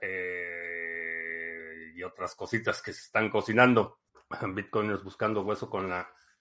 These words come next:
<laughs> senadora. No sé si buscando hueso, simplemente el, es, es la, el, el poder seduce. Eso, eso es una realidad. Entonces, mucha gente está lampareado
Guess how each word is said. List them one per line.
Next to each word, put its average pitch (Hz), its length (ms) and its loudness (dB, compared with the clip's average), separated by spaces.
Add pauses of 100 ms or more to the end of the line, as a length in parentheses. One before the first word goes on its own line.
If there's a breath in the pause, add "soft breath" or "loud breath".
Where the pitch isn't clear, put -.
(240)
<laughs> - 420 -2 (220)
senadora. 104 580 0 (1120 soft breath)
No 175 140 10
sé 226 100 2
si 240 100 4
buscando 175 440 10
hueso, 170 300 12
simplemente 170 600 8
el, 156 180 6
es, 131 280 4
es 139 120 6
la, 151 320 10
el, 113 360 2
el 123 120 6
poder 139 280 8
seduce. 160 480 4 (560)
Eso, 113 400 -2
eso 120 200 -2
es 120 120 -8
una 123 180 0
realidad. 104 540 0 (640)
Entonces, 98 1080 -2
mucha 117 360 2
gente 120 500 4
está 104 800 2 (1700)
lampareado 104 920 2